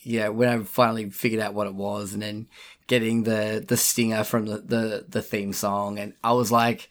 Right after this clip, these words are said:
"Oh my God, it's happening. Oh, yeah." And then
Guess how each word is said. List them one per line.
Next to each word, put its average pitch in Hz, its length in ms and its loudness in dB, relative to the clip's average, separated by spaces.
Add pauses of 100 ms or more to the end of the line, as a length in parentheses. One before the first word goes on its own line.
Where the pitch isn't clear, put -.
(960)
"Oh 139 100 10
my 143 160 8
God, 139 240 6
it's 131 140 2
happening. 135 320 6
Oh, 143 40 6
yeah." 127 680 6
And 139 180 6
then 139 460 6